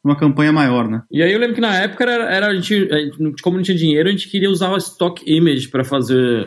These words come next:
Speaker 2: esse projeto, porque tinha pouco dinheiro, e a gente falou, "Não, dá pra fazer, dá pra fazer." E como não tinha muito dinheiro também, o cliente falou, "Meu, faz, é, vamos produzir." É,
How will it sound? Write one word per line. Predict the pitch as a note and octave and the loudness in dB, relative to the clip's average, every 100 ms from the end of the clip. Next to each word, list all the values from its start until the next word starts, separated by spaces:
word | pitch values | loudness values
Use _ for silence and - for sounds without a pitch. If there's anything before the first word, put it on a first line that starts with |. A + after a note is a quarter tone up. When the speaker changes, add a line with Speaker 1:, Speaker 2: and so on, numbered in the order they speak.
| - | -8
Speaker 2:
esse | A#2+ - | -10 -4
projeto, | C3 B2+ B2+ C3+ D#3+ G3 F#3+ F#3+ | -2 0 0 0 0 0 0 -2
porque | _ - C3+ | _ -4 -4
tinha | C3+ C#3+ C3 C3 | -2 -4 -4 -4
pouco | C#3 C#3+ C#3+ | 0 0 0
dinheiro, | C3 C3+ D3 F3+ F#3+ F#3 | -2 0 0 0 -2 -4
e | C#3+ | -4
a | |
gente | D3+ | -4
falou, | E3+ E3+ | 0 0
"Não, | E3+ | 0
dá | C3 | 0
pra | C#3+ - | -4 -2
fazer, | D#3+ | -2
dá | D#3 | -2
pra | D#3 | -2
fazer." | D3+ G3 - - _ _ | 0 -2 -4 -20 _ _
E | - | -6
como | - D4+ | 0 2
não | C#4 A#3+ | 4 2
tinha | G#3 G#3 | 2 2
muito | G3 F#3 | 2 2
dinheiro | G#3 G3+ G#3 | 2 0 0
também, | F#3+ F3+ G3 | 0 0 0
o | A3 | -2
cliente | G3+ G3+ G3 | -2 -2 -2
falou, | G3+ G3 | -2 0
"Meu, | G#3 D#3+ | 0 0
faz, | - E3+ F3 G#3 G#3+ F3 - | -4 -4 -2 -2 -4 -6 -6
é, | D3+ | -4
vamos | E3+ | -2
produzir." | G3 G#3 F3 C3 C3+ F3 G#3 F3+ - | -2 -2 -2 -2 0 0 0 -8 -6
É, | D3+ C#3+ C#3 B2+ A#2 | -2 0 0 -2 -4